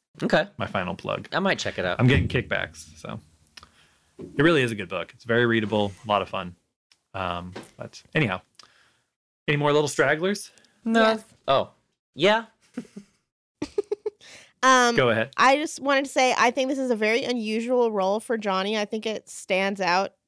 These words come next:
Speaker 3: in his
Speaker 2: Oh, yeah. We
Speaker 3: oeuvre.
Speaker 2: didn't talk
Speaker 3: The
Speaker 2: about Johnny
Speaker 3: voi-,
Speaker 2: Depp.
Speaker 3: the voice he's doing is really different. It's just, I think we've now come to understand Johnny Depp as kind of a cliche in what he's doing in roles,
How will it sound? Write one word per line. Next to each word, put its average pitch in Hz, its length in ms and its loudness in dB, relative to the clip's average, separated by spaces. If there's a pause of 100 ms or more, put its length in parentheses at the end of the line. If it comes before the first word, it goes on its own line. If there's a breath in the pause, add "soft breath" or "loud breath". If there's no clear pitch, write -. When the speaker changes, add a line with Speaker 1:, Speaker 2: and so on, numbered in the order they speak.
(140)
Speaker 3:
in 208 120 -2
his 190 360 -2
Speaker 2:
Oh, 143 100 2
yeah. 151 220 2
We 202 60 0
Speaker 3:
oeuvre. 202 160 0
Speaker 2:
didn't 208 160 4
talk - 80 0
Speaker 3:
The 196 100 2
Speaker 2:
about - 60 -4
Johnny 240 180 2
Speaker 3:
voi-, - 100 -2
Speaker 2:
Depp. - 60 -6
Speaker 3:
the 226 100 0
voice 226 340 0
he's 302 220 -4
doing 277 480 -2 (420 soft breath)
is 285 200 -4
really 294 180 -2
different. 311 360 -4
It's 294 140 -2
just, - 300 -6 (320 soft breath)
I 285 80 0
think 330 180 -8
we've 330 200 -6
now 233 320 0
come 277 260 -6
to 269 100 -6
understand 247 800 -4 (160)
Johnny 233 320 -2
Depp 220 240 0
as 214 220 -2
kind 208 340 -4
of 208 100 -6
a 185 120 -2 (1080)
cliche 208 920 -2 (380)
in 233 160 0
what 226 160 2
he's 233 240 -8
doing 233 260 0
in 233 140 -2
roles, 240 360 -2